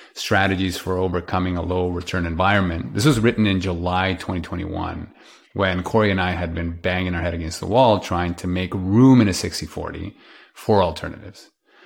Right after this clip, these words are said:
We finally came to the conclusion that there were enough public exchange traded funds and mutual funds, including our own, that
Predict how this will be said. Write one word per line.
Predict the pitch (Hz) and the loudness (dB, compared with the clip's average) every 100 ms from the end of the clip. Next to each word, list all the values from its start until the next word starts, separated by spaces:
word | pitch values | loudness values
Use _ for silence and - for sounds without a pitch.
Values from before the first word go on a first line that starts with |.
| - - - | -20 -20 -20
We | - 98 95 | -10 -4 -2
finally | - 117 113 | 2 4 4
came | 98 104 | 2 0
to | 98 | 0
the | 95 | -2
conclusion | 92 - 123 110 92 | -4 -2 -2 0 0
that | 87 | 0
there | 95 | -2
were | 92 90 | 0 0
enough | 95 151 - - | 0 0 -2 -14
public | - 143 180 185 180 | -2 -2 0 -2 -4
exchange | 127 - - 123 117 | -6 -6 -2 -2 -2
traded | 113 107 101 | -2 -2 -2
funds | 101 101 104 | -2 0 0
and | 90 | -2
mutual | 85 90 - 104 | -2 -2 -2 -4
funds, | - 104 104 | -2 -2 -2
including | 92 85 - 101 95 | -4 -6 -4 0 0
our | 80 | -2
own, | 82 73 82 127 _ - - - - - | -4 -6 -8 -10 _ -20 -20 -20 -20 -8
that | 92 101 95 95 95 | 0 2 4 2 -2